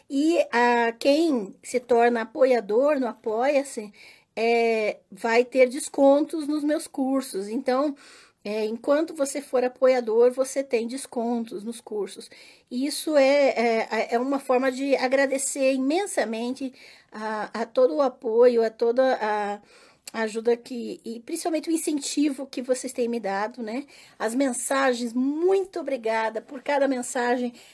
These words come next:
até da live de ontem. Poxa, muita gente mandou muita mensagem de carinho, agradecendo e, e, e reconhecendo o trabalho. É importante que, é, como a Juliana Cavalcante, que é uma historiadora, uma pesquisadora fantástica,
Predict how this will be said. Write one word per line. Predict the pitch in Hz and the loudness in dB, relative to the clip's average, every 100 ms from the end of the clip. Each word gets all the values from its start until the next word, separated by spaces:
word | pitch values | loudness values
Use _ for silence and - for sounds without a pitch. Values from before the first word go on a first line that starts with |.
| - 214 | -10 -8
até | 226 302 | 2 2
da | 359 302 | 4 2
live | 262 277 262 | 4 2 0
de | 240 | -2
ontem. | 240 254 277 247 | -2 -2 -4 -6
Poxa, | - 277 269 - | -4 -4 -2 -4
muita | 320 359 359 | -4 -4 -2
gente | 285 285 294 - - - - | -4 -4 -6 -8 -14 -20 -10
mandou | 262 294 285 247 | -4 0 2 2
muita | 269 320 302 | 0 -2 -2
mensagem | 285 277 247 254 | -4 -2 -2 -2
de | 254 | -4
carinho, | - 277 240 240 254 233 226 _ _ - | -4 -2 0 -2 -4 -6 -10 _ _ -8
agradecendo | 220 240 233 220 - 240 254 247 220 | -2 0 0 -2 -4 -2 -2 -2 -2
e, | 214 | -4
e, | 220 202 220 220 214 202 190 185 | -4 -6 -6 -6 -6 -6 -8 -6
e | |
reconhecendo | 240 233 254 240 226 226 233 247 | -6 -4 -4 -4 -4 -4 -4 -4
o | 240 | -4
trabalho. | 233 202 208 226 254 262 _ _ _ _ _ | -6 -6 -4 -2 -4 -6 _ _ _ _ _
É | 226 | 0
importante | 226 254 247 240 247 247 - | 2 2 4 2 2 -2 -10
que, | 269 240 220 202 | -6 -2 -2 -2
é, | 202 196 196 | -4 -6 -6
como | - 269 | 0 2
a | 240 | 2
Juliana | 269 240 214 220 233 | -2 -4 -2 -2 -4
Cavalcante, | 233 233 214 233 226 | -6 -8 -8 -8 -10
que | - | -8
é | |
uma | 233 233 | -8 -8
historiadora, | - 220 214 214 233 | -6 -6 -4 0 0
uma | 233 | -2
pesquisadora | 233 233 254 240 220 220 | -8 -12 -12 -8 -4 -4
fantástica, | - 302 277 226 214 226 247 240 | -6 -12 -10 -6 -6 -6 -10 -10